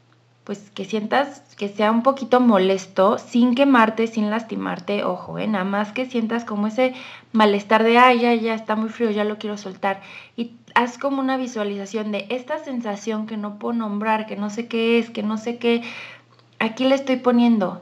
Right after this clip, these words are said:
en este hielo, ya la estoy sintiendo, ya está siendo tangible en mi mano.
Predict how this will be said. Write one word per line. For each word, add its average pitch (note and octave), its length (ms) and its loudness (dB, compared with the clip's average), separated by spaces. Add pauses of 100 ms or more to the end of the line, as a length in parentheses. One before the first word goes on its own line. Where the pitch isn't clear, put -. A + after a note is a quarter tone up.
en G#3 140 -2
este G#3+ 280 -2
hielo, G3+ 400 -2
ya A3 160 -2
la A#3+ 100 4
estoy B3 320 -2
sintiendo, A3 800 -2 (240)
ya A3+ 140 0
está A#3 280 0
siendo A#3 360 -2
tangible A3 640 0
en G#3 120 0
mi F3+ 100 -4
mano. F#3 300 -4